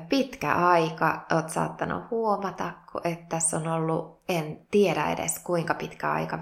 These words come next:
edellisestä jaksosta. Varmaan oisko jo kahta kuukautta tai jopa enemmän. Mä en itse asiassa muista yhtään, milloin mä äänitin edellisen jakson. Tässä on tullut tosi pitkä tauko podcastissa.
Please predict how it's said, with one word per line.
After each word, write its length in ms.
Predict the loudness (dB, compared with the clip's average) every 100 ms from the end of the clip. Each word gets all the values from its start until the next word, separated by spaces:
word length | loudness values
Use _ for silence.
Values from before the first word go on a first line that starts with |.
| -4
edellisestä 640 | -2 -2 -2 -2 -2 -2
jaksosta. 600 | -2 -2 -4 -4 -4 -4 -4
Varmaan 480 | -4 -2 -4 -4 -2
oisko 280 | -2 -2 -4
jo 140 | -4
kahta 320 | -6 -8 -8
kuukautta 760 | -6 -4 -4 -4 -6 -6 -10 -10 -10 -18 -20 -20 -20 -20 _ _ _ _
tai 240 | -2 0
jopa 260 | 0 -2 -2
enemmän. 640 | 0 -2 -2 -6 -8 -12 -20 _
Mä 240 | -2 0 0
en 200 | -4 -4
itse 260 | -6 -4 -6
asiassa 340 | -4 -6 -4
muista 360 | -2 -4 -6 -8 -4
yhtään, 460 | -2 -2 -6 -6 -6
milloin 300 | -6 -8 -4
mä 100 | -2
äänitin 500 | -2 -2 -4 -8 -8
edellisen 580 | -4 -2 -2 -4 -6 -6
jakson. 420 | -6 -4 -6 -4
Tässä 240 | -6 -6
on 60 | -6
tullut 340 | -6 -8 -4
tosi 280 | -2 0 0
pitkä 360 | -4 -10 -12 -6
tauko 400 | -2 -2 -4 -6
podcastissa. 840 | -8 -8 -8 -8 -8 -6 -4 -4